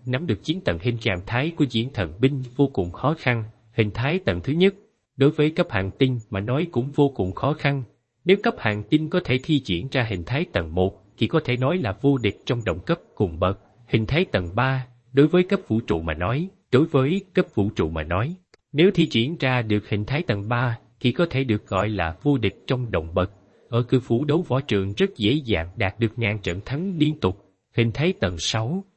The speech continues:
đối với vực chủ mà nói, nếu có thể thi triển ra hình thái tầng sáu thì tuyệt đối là vô địch trong vực chủ, nhìn khắp cả Càn Vu vũ trụ quốc, thậm chí cả tộc nhân loại. Về vực chủ thi triển ra hình thái tầng sáu tuyệt đối là tên biến thái nhất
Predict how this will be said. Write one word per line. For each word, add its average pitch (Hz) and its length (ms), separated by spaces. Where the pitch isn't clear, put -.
đối 156 140
với 180 140
vực 117 240
chủ 117 160
mà 117 220
nói, 117 360
nếu 139 200
có 170 140
thể 127 180
thi 143 180
triển 110 340
ra 120 220
hình 85 220
thái 147 180
tầng 82 220
sáu 123 380
thì 107 240
tuyệt 104 220
đối 139 260
là 90 220
vô 117 120
địch 101 200
trong 117 160
vực 98 220
chủ, 98 320
nhìn 113 180
khắp - 260
cả 123 120
Càn 117 300
Vu 139 240
vũ 104 220
trụ 95 240
quốc, 214 160
thậm 120 200
chí 190 300
cả 151 80
tộc 110 220
nhân 131 200
loại. 82 320
Về 101 200
vực 131 160
chủ 160 220
thi 147 180
triển 120 260
ra 127 280
hình 110 180
thái 156 260
tầng 98 160
sáu 135 300
tuyệt 98 220
đối 135 320
là 117 120
tên 139 260
biến 170 180
thái 156 200
nhất 202 200